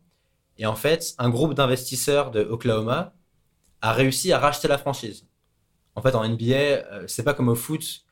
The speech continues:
où tu, en fait, au foot, euh, un club est attaché à une ville. En fait, tu, tu peux pas déménager un club. Aux États-Unis, tu peux déménager une franchise.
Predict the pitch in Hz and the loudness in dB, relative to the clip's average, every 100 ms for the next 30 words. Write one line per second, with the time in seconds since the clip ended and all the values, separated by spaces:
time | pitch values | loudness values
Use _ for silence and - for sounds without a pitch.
0 | _ _ - 120 120 - _ 120 156 135 | _ _ -6 -4 -4 -12 _ 0 2 2
1 | 123 165 175 - - 113 113 110 101 95 | -2 -2 -2 -4 -8 -6 -4 -6 -8 -10
2 | 90 - _ _ _ - 104 101 - 135 | -12 -16 _ _ _ -6 -4 -4 2 4
3 | 151 123 117 117 127 120 117 101 90 110 | 4 4 2 2 2 2 0 -4 -8 -10
4 | - _ - 117 139 123 120 117 113 117 | -12 _ -12 -2 0 2 2 2 0 -4
5 | 107 113 90 - _ _ _ _ 120 107 | -4 -4 -6 -10 _ _ _ _ -4 0
6 | 123 117 160 - 127 131 127 120 123 127 | 2 2 0 0 0 2 2 2 0 -2
7 | 120 110 | -4 -6